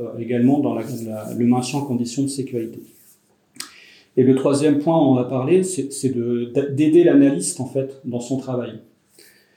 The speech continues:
Euh, et pour aider l'analyste dans son travail,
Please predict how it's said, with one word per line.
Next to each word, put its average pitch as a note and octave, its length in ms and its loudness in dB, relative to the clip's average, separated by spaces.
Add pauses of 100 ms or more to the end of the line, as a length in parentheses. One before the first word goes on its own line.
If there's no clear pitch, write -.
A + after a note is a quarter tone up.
(240)
Euh, A2+ 800 -2
et A#2+ 100 0
pour C3 200 2
aider C#3+ 200 4
l'analyste C#3 420 4
dans B2+ 100 -2
son B2 160 -6
travail, C#3+ 540 4